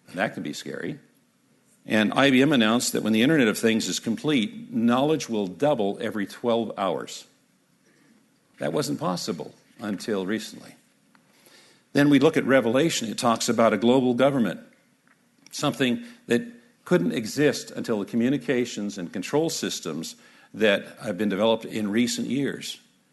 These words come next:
Revelation was describing something that was not even possible until recent history. It describes a worldwide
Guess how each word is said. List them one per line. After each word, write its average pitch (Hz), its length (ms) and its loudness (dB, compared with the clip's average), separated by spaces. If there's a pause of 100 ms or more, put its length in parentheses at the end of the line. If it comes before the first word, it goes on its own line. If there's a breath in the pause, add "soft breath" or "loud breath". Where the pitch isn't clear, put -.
(140)
Revelation 135 480 2
was 107 120 -2
describing 117 520 0
something 127 380 -4
that - 80 -10
was 117 140 -4
not 135 160 0
even 117 200 0
possible - 680 -10 (800 soft breath)
until 101 480 2
recent 104 340 -2
history. 110 280 0
It 92 100 -4
describes 131 540 0
a 117 80 2
worldwide 117 640 4